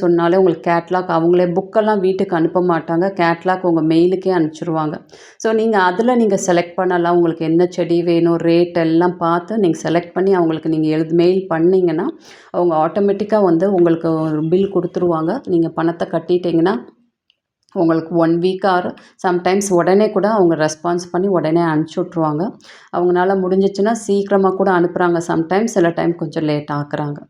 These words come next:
So, நான் அப்படி தான் ரெண்டு தடவை இந்த மாதிரி வாங்கினேன். கே எஸ் ஜில பிளான்ஸ் நல்லா தான் இருக்கு. ஃபர்ஸ்ட் டைம் ஓரளவுக்கு நல்லா வந்ததுக்கப்புறம் உடனே அடுத்த ஆர்டரும் பண்ணிட்டேன். ஈஸியா வந்துருச்சு எனக்கு. So,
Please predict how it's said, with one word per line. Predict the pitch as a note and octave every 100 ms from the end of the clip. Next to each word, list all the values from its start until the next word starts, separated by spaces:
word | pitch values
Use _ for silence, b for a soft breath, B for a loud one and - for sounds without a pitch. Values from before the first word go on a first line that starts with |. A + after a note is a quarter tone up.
| _ b b
So, | - A3+
நான் | G#3
அப்படி | G3+ G#3+ G#3+
தான் | A3+ G3
ரெண்டு | F#3+ F#3+ F#3+
தடவை | F#3 F#3
இந்த | E3+ E3
மாதிரி | D#3+ E3+ E3
வாங்கினேன். | D#3+ E3+ F3 E3
கே | D#3+ E3+
எஸ் | E3+ -
ஜில | D#3+ F3 C#4+
பிளான்ஸ் | F3 D#3+ D#3+ D#3+ E3
நல்லா | D3+ D#3 D3+
தான் | D#3+
இருக்கு. | D#3 - -
ஃபர்ஸ்ட் | F#3 - G#3+ G#3+
டைம் | G#3 F#3
ஓரளவுக்கு | F3 F3+ F3+ E3
நல்லா | E3+ F3+ E3
வந்ததுக்கப்புறம் | E3 E3+ E3+ E3 G#3 F#3
உடனே | E3 E3 F3+ E3
அடுத்த | - E3+
ஆர்டரும் | D#3+ E3 F3+ F3+
பண்ணிட்டேன். | D#3 D#3+ D#3+ - D4 - B B B - F3+
ஈஸியா | E3+ F#3 F3+ D3+
வந்துருச்சு | C#3+ D3+ D3 D3+
எனக்கு. | D3 C#3 - - _ _ _ _ _ _ _ _ _ _ _ _ _ _ _ _ _ _ _ _
So, | -